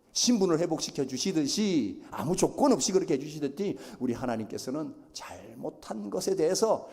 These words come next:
회개하고 돌아오기만 하면 다 용서해주시고 그 삶을 회복시켜 주신다라는 것입니다. 여러분, 그렇다면 요엘서에서 하나님께서 만약 돌아오는 자들에게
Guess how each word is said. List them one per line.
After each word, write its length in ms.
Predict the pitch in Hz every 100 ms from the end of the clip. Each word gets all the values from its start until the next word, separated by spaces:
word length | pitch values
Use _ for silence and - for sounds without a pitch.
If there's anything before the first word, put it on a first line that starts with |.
| - - 285
회개하고 280 | - 254
돌아오기만 560 | - - 269 254 220 196
하면 480 | 202 196 185 190 - - _
다 80 | - - - - -
용서해주시고 760 | 151 190 165 160 156 180 226 - - -
그 140 | 104
삶을 520 | - - 92 117 202 - - -
회복시켜 680 | 190 185 - - - 135 156
주신다라는 800 | - 120 135 113 95 92 101 143
것입니다. 420 | 170 - - - - _ _ _ _ _ _ _ _ _ _ _ - - -
여러분, 300 | 160 175 156
그렇다면 440 | 165 190 190 196 180
요엘서에서 640 | 196 190 196 160 156 143
하나님께서 680 | 185 185 170 160 175 160 - - -
만약 260 | - 208 247
돌아오는 380 | 262 254 254 247
자들에게 540 | 208 214 208 214